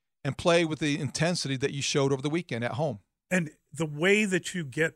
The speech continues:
Speaker 2: rebounds, the way that you make the offensive rebounds that he did, and the, the way that he goes about his job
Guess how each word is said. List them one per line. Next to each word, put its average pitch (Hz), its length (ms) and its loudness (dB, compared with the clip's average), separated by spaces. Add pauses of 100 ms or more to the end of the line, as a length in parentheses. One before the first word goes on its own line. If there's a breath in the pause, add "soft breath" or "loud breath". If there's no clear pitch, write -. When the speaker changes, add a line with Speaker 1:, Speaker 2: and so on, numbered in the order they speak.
Speaker 2:
rebounds, 143 600 -4
the - 100 -14
way 143 280 2
that 139 280 -2
you 123 280 -2 (120)
make 135 340 -4
the 127 280 -6
offensive 127 520 -4
rebounds 113 520 -6
that 113 120 -12
he 117 100 -8
did, 117 520 -2
and 117 160 -6
the, 104 60 -16 (720)
the 135 60 -4
way 147 200 4
that 147 160 2
he 135 100 -2
goes 127 240 0
about 127 300 0
his 107 120 -6
job 120 500 0